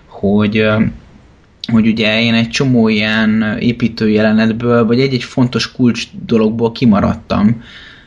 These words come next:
ö, és, ö, és azért így, tehát elég nehéz filmet nézni, értékelni, benne lenni egy hangulatba, tehát én most így tényleg megpróbálok pozitív lenni, de ugye ott azért egy kicsit nehéz volt ez, és,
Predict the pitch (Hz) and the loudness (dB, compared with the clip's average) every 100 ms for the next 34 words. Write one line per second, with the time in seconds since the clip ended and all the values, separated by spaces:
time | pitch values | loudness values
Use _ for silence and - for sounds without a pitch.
0 | _ - 101 101 107 107 - - 107 110 | _ -8 -2 0 2 0 -2 -2 0 0
1 | - - 113 104 95 104 - 113 113 117 | -2 -2 2 2 0 -4 -6 0 2 2
2 | 110 110 104 - - 104 127 131 107 107 | 2 -2 -2 -8 -8 -4 0 0 2 2
3 | 104 104 - - - 113 107 104 104 113 | 2 0 -2 -8 0 2 4 2 -2 0
4 | 113 107 110 104 113 - 107 - 104 104 | 0 0 0 0 0 -2 -4 -2 0 2
5 | 107 110 110 110 107 107 101 - 101 101 | 2 0 0 2 2 2 0 0 2 2
6 | 101 98 98 104 117 117 113 110 113 - | 2 0 0 0 0 0 0 2 2 0
7 | 117 - 123 113 110 113 104 110 110 - | -2 0 -2 0 -2 -2 -2 -2 -4 -4
8 | 107 101 104 95 104 107 139 131 - - | -4 -2 -4 -2 0 2 0 -2 -16 -20
9 | - - _ 113 110 110 110 113 113 113 | -20 -20 _ -2 0 0 0 2 2 0
10 | 113 - 113 110 113 127 104 101 117 107 | -2 -6 -2 -2 -2 -4 -4 -2 0 0
11 | 101 104 113 131 131 131 117 117 | 0 0 0 0 -2 -2 -2 -2